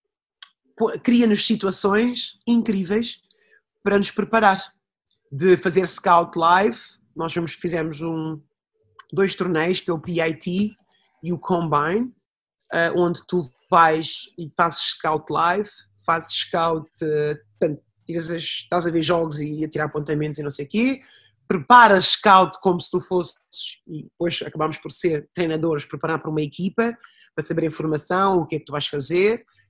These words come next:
e não tens muito tempo, enquanto eu no college se calhar tinha,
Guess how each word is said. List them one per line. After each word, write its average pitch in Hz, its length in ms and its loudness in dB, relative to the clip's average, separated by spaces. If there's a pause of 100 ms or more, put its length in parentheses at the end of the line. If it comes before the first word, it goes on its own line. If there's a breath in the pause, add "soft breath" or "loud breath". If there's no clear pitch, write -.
(180)
e 190 260 0
não 233 160 6
tens 247 160 2
muito 262 240 4
tempo, 247 260 0
enquanto 175 280 0
eu 180 40 2
no 175 120 0
college 185 400 4
se - 260 -6
calhar 180 320 4
tinha, 156 480 2